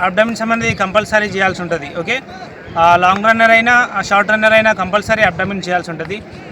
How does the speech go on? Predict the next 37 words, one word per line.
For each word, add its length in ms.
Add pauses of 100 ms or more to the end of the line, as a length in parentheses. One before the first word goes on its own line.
లేకపోతే 340
పరిగెత్తుతా 560
ఉంటే 340
ఆ 200
స్టమక్, 340
ఆ, 500
కడుపు 200
నొప్పి 180
లేస్తూ 280
ఉంటుంది, 260
గమనించండి. 560 (460)
ఇంకొకటి 440
లెగ్ 280
పవర్ 200
పెంచుకోవాల్సి 480
ఉంటుంది. 280 (160)
ఓకే, 220 (400)
లెగ్ 220
పవర్ 160
గురించి 320
కొన్ని 280
డ్రిల్స్ 280
అయినా 200
చేయాల్సి 380
ఉంటుంది 260
గ్రౌండ్ 340
పైన, 280 (140)
చూపెడతాను 440
డ్రిల్స్ 280
అంటే. 260 (460)
ఓకే, 120
హై 260
నీస్, 260
ఆ, 600 (220)
ఓకే, 340
బ్యాక్స్, 380 (720)
ఆ, 300